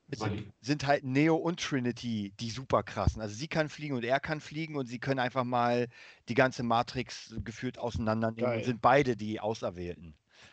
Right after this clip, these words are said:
Speaker 3: Muss ich sehen,
Speaker 2: Für
Speaker 3: sofort.
Speaker 2: für den nächsten Teil, der nicht passieren wird wahrscheinlich, aber so war wahrscheinlich der
Speaker 1: Und
Speaker 2: Plan.
Speaker 1: genauso wie im ersten Teil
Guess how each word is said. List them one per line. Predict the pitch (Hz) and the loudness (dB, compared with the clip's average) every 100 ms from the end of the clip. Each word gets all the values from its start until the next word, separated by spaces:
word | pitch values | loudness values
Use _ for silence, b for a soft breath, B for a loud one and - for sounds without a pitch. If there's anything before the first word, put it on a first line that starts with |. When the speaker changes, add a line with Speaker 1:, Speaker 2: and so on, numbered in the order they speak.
| b | b
Speaker 3:
Muss | 120 120 | -10 -8
ich | 117 | -6
sehen, | 123 123 123 | 0 2 4
Speaker 2:
Für | 123 120 117 113 | 4 2 0 0
Speaker 3:
sofort. | 110 - 110 - - _ _ _ _ | -2 -10 -12 -14 -20 _ _ _ _
Speaker 2:
für | - 123 | -2 2
den | 123 | 4
nächsten | 120 117 - 113 | 4 2 0 -4
Teil, | - 95 90 90 - | 0 0 0 -4 2
der | 113 117 | 6 6
nicht | 110 - | 6 4
passieren | 113 - 143 151 | 2 4 6 6
wird | 160 | 6
wahrscheinlich, | 143 131 139 139 135 127 | 4 4 4 2 0 0
aber | 113 110 110 110 | 6 8 8 6
so | 117 | 6
war | 113 107 | 6 6
wahrscheinlich | 107 101 110 101 | 4 2 0 -2
der | 104 - | -6 0
Speaker 1:
Und | 147 - | 0 4
Speaker 2:
Plan. | |
Speaker 1:
genauso | 151 156 196 190 | 6 6 6 2
wie | 175 151 | -8 -8
im | 160 | -6
ersten | - 165 190 - 143 | 0 4 4 2 -14
Teil | - 120 135 180 | -8 -6 -6 -8